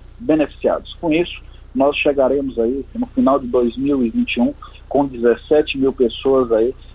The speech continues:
beneficiadas exatamente naquele parâmetro de necessidade. Não terá ali, por exemplo, situação onde a pessoa não tem, tem condição financeira e será beneficiada, né? Então nós temos aí também a outra C N H, que é a rural, que é pra beneficiar exatamente o homem do campo, aquele que trabalha, né,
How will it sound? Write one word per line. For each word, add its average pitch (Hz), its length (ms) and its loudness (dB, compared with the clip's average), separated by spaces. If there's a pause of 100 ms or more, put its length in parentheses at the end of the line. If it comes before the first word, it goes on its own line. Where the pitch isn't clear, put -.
beneficiadas 131 1040 -2 (340)
exatamente 139 920 -2
naquele 135 320 -4
parâmetro 127 540 -2
de 127 140 -14
necessidade. 131 1000 -2
Não 151 160 -2
terá 135 360 2
ali, 117 180 -4
por 120 200 -4
exemplo, 113 300 -6 (360)
situação 131 560 -2
onde 131 240 -2
a 123 40 -2
pessoa 120 380 -2
não 135 180 -2
tem, 127 260 -2 (160)
tem 180 160 0
condição 139 380 -2
financeira 147 480 -2
e 143 60 -20
será 135 200 2
beneficiada, 127 800 -2 (460)
né? 120 140 4
Então 202 280 -2
nós 175 220 -2
temos 139 260 -2
aí 127 140 2
também 120 400 0
a 113 40 0
outra 123 300 0
C - 140 -6
N 113 120 0
H, 120 240 0
que 120 120 -2
é - 20 2
a 104 40 2
rural, 127 420 2
que - 100 -8
é 123 60 -6
pra 131 120 -2
beneficiar 131 520 -2
exatamente 131 580 -2
o 131 60 0
homem 127 120 -2
do 117 80 -2
campo, 135 440 -2
aquele 127 240 -2
que 127 100 -8
trabalha, 117 560 -2
né, 127 180 -2